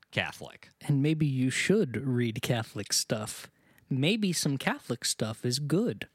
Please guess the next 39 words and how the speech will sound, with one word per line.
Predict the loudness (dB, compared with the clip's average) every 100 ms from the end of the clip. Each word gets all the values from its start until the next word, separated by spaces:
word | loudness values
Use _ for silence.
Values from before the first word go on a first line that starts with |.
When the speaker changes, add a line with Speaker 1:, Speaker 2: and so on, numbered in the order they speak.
| _ -20 _ _ _ _ _ _
Speaker 2:
May-, | 0
Speaker 1:
Perhaps, | 2 2 2 0 0 -2 0
but | 2 2
Speaker 2:
but, | 2 -4 0
you | 2
know, | 2 2
you | 2
don't | 2 2
wanna | 2 2
risk | 0 0 0
learning | 2 2 0
something, | 0 -2 -2 -4 -6 -2
so | 2 2 2
Speaker 1:
the, | -2
the | 0
Speaker 2:
maybe. | 2 4
Speaker 1:
point, | 4 2 0 0 0 -2 -8
<laughs> | -10 -16 -18 0
the | 2
point | 6 4 4 2
being, | 4 6 4 2 -4 -8 _ _ _ _ _ _ _ _ -10
the | 2 2
Catholic | 4 4 4 2 0
Church | 2 0 2
of | 2
old | 4 4 2
and | 2 2
the |
Roman | 4 4 4 4
Catholic | 4 4 2 -2
Church | -2 0 -2
of | 0
today | 2 4 2
are | 2 0 -2 -4
not | -2 2 2 0 -2
one | 0 2
and | 2 2
the |
same | 0 2 2 2 0 -2